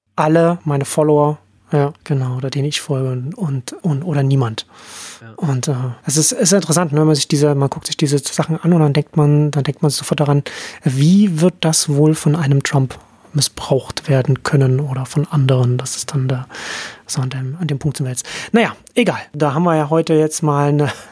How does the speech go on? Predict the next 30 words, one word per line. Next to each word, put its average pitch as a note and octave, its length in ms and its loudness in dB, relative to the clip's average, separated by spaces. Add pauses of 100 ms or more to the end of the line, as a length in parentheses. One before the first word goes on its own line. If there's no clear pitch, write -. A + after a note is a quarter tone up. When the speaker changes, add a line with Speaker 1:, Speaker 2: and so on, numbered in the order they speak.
(420)
Speaker 1:
eine, D3 140 4
eine C#3+ 360 0
Ausgabe D3 480 0
gemacht, C3+ 240 -6
in D3+ 60 0
der C#3 140 -2
wir C3 60 -4
uns C3 120 -6
ein C#3+ 80 -6
bisschen, C#3 400 -8
oder D3 180 -6
ich - 160 2
mich B2 180 0
zumindest A#2+ 340 -4
ein C3 60 -4
bisschen D#3 240 -4
aufgeregt D3 520 -4
habe. C#3+ 260 -2 (460)
Ähm, E3 120 0
aber D3+ 180 4
es C#3+ 140 2
ist, D#3 180 0
ähm, E3 760 -6
schon D3 280 2
immer D#3 140 4
ein C#3+ 80 2
bisschen C3+ 180 0
frustrierend, - 640 -2
das, B2+ 240 -6
das - 300 -4